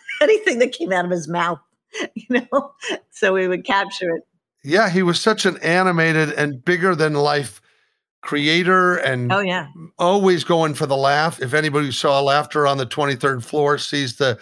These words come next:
Speaker 2: character that is represented by him, that he busts into the room. And I saw Mel on Broadway a few years ago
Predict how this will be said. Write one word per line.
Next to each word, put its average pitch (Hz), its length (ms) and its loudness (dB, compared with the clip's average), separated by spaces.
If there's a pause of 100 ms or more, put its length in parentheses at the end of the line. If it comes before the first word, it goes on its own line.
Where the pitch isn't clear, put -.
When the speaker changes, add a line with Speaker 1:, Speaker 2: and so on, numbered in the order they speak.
(120)
Speaker 2:
character 147 520 -2
that 139 200 -2
is 131 160 -10
represented 131 640 -4
by 135 200 0
him, 135 340 -4
that 123 100 -2
he 117 100 -6
busts - 440 -6
into 139 240 -2
the 127 100 -6
room. 131 360 -2
And 113 120 -4 (220)
I 170 160 2
saw 185 260 0
Mel 151 280 2
on 139 160 0
Broadway 143 420 0
a 127 80 -2
few 131 160 -4
years 180 280 0
ago 120 440 0